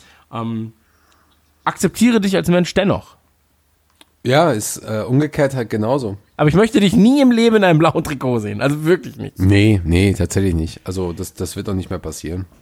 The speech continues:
Speaker 2: Ähm, steht mir auch nicht.
Speaker 1: Schön.
Speaker 2: Nee, aber, äh, ich bin halt mit Schalke aufgewachsen. Und, ähm,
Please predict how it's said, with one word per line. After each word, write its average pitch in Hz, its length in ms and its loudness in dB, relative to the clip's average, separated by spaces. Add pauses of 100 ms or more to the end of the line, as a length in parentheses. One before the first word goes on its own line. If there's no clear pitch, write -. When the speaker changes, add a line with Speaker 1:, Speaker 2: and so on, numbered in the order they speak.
(120)
Speaker 2:
Ähm, 87 540 -4
steht - 260 -4
mir 101 140 -2
auch 80 100 -6
nicht. 87 180 -6 (140)
Speaker 1:
Schön. 120 320 2
Speaker 2:
Nee, 139 220 4
aber, 120 320 0 (200)
äh, - 220 -10
ich 104 400 -6
bin 113 120 0
halt 143 120 0
mit 123 140 -2
Schalke 107 320 -4
aufgewachsen. 87 640 -2 (300)
Und, 98 600 2
ähm, 92 540 2